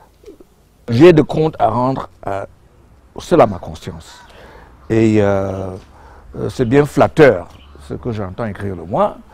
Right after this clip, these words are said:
euh, tant mieux. Mais, euh, je pense que si je décide de, de, de, de faire, euh,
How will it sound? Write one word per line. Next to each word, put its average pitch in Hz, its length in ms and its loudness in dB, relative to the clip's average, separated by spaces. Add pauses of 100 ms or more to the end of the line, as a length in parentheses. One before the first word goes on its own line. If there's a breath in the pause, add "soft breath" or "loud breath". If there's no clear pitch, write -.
(320 loud breath)
euh, 131 140 -18
tant 90 140 -10
mieux. 165 320 -2 (420 loud breath)
Mais, 143 640 0
euh, 117 320 -4
je 107 100 -6
pense 139 300 -8
que 123 480 -2 (380 loud breath)
si 120 340 -4
je 101 160 -10
décide 104 320 -10
de, 101 200 -8
de, 95 360 -12 (540 loud breath)
de, - 320 -12 (340)
de - 100 -12
faire, 113 400 -8
euh, 92 260 -14